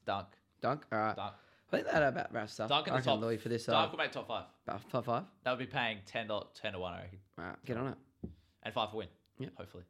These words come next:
Speaker 1: Probably
Speaker 2: Easy.
Speaker 1: not.
Speaker 2: Beauty.
Speaker 1: Danger probably,
Speaker 2: Well, I think
Speaker 1: but
Speaker 2: that
Speaker 1: we'll go five.
Speaker 2: that kinda wraps us. Finish off in a back-to-back kind of mode, I reckon.
Speaker 1: Oh, man.
Speaker 2: So I think, uh, yeah, well, grand final will be good. We'll be watch-, you'll be watching with interest, probably on, on the piss, will you, Louis?
Speaker 1: Uh, yeah, I
Speaker 2: Neds,
Speaker 1: think
Speaker 2: mate.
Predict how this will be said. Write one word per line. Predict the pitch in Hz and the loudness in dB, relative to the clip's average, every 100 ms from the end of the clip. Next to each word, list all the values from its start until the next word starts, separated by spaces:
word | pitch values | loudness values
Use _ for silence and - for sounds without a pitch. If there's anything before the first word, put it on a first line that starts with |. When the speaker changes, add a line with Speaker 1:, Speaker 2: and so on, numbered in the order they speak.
| _ | _
Speaker 1:
Probably | 123 98 | -4 -4
Speaker 2:
Easy. | 90 | -8
Speaker 1:
not. | - _ _ - | -14 _ _ -12
Speaker 2:
Beauty. | 101 - _ _ - | -10 -10 _ _ -8
Speaker 1:
Danger | 110 90 | -8 -8
probably, | 87 85 | -10 -4
Speaker 2:
Well, | 165 | 0
I | |
think | 240 | 0
Speaker 1:
but | 185 | 0
Speaker 2:
that | 156 110 - 110 | 0 0 -6 -6
Speaker 1:
we'll | 107 | -6
go | |
five. | 95 90 - - _ | -6 -10 -10 -20 _
Speaker 2:
that | 151 | -6
kinda | 165 | 0
wraps | 120 120 - | 0 0 -2
us. | 139 139 - | -2 -4 -6
Finish | 151 - | -4 -2
off | 110 | -4
in | 110 | 2
a | 101 | 2
back-to-back | 120 - - 117 - | 2 -6 -8 -6 -4
kind | 120 | -2
of | |
mode, | 117 123 | 0 -2
I | 123 | -2
reckon. | 127 139 - _ _ _ - | -6 -10 -16 _ _ _ 12
Speaker 1:
Oh, | 247 233 | 12 12
man. | 220 262 233 - - - - - - | 12 12 12 12 6 -4 -6 -10 -2
Speaker 2:
So | 135 | 0
I | |
think, | 135 160 151 | 2 2 4
uh, | 143 139 135 - - - | 8 8 6 0 -20 -2
yeah, | 156 175 | 8 10
well, | 156 156 | 10 12
grand | 180 151 | 10 10
final | 143 | 6
will | 127 | 6
be | 113 | 4
good. | 120 127 | 0 0
We'll | 120 | -2
be | 117 | -2
watch-, | 113 | 0
you'll | 135 | 4
be | 127 | 6
watching | 113 - 107 | 4 2 0
with | |
interest, | 113 113 120 | 0 -2 -6
probably | - 113 | -4 -2
on, | 110 - | -4 -2
on | 117 | -2
the | 107 | -2
piss, | 107 123 - | -2 -6 -6
will | 127 | -6
you, | 123 | -4
Louis? | 131 127 _ _ _ - - - | -6 -8 _ _ _ -18 -6 2
Speaker 1:
Uh, | 123 117 | 6 6
yeah, | 117 110 | 6 6
I | 123 | 6
Speaker 2:
Neds, | |
Speaker 1:
think | 117 | 4
Speaker 2:
mate. | 120 | -2